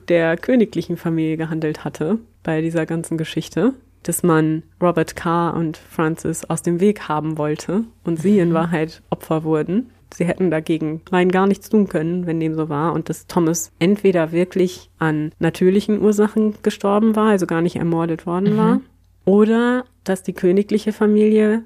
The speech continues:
Speaker 1: damit was zu tun hatte. Das ist durchaus auch möglich. Schließlich hatte er den König erzürnt und die Königin irgendwie diffamiert,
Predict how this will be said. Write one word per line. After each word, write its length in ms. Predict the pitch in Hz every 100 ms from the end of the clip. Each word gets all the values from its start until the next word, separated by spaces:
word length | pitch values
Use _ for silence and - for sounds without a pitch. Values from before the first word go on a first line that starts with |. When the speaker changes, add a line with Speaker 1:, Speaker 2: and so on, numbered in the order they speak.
| -
Speaker 1:
damit 320 | 214 214 214
was 160 | 214 -
zu 100 | 220
tun 360 | - 226 220
hatte. 260 | 220 220 247
Das 220 | 208 180
ist 120 | -
durchaus 400 | 190 185 175 -
auch 220 | - 175 208
möglich. 340 | 208 214 208
Schließlich 400 | - 185 185 -
hatte 340 | 185 185 -
er 200 | - 165
den 160 | 165 160
König 260 | 185 202 190
erzürnt 560 | 175 - 202 208 208
und 160 | 170 170
die 80 | 175
Königin 680 | - 185 185 185 180 180 - _
irgendwie 420 | 185 185 185 185
diffamiert, 760 | 185 190 - 185 190 185 185 -